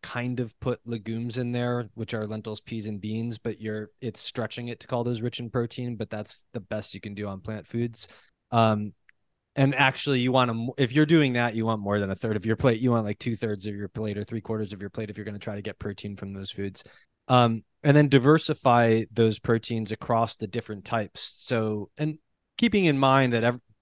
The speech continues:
if you don't to-, if you're allergic to eggs, don't, I'm not saying you should eat eggs, um, but within what you tolerate, diversify that across meat, fish, dairy products, eggs, et cetera.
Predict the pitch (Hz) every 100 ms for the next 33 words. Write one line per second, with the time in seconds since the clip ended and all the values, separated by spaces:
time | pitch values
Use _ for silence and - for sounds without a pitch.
0 | _ - 123 143 117 160 156 - 135 135
1 | 139 117 135 135 143 135 135 - 117 107
2 | 98 117 113 113 110 120 113 107 104 -
3 | 104 101 101 101 101 - 123 _ _ _
4 | _ 135 120 113 104 139 131 - 156 135
5 | 135 160 160 139 135 - 123 127 127 123
6 | 123 107 104 101 _ _ - - 139 127
7 | 139 - - 117 113 110 110 - 120 113
8 | - - - - _ _ _ - 117 113
9 | 117 _ _ 123 113 110 - - - _
10 | _ _ 113 117 113 110 117 110 107 -
11 | 113 110 98 107 - 120 117 107 101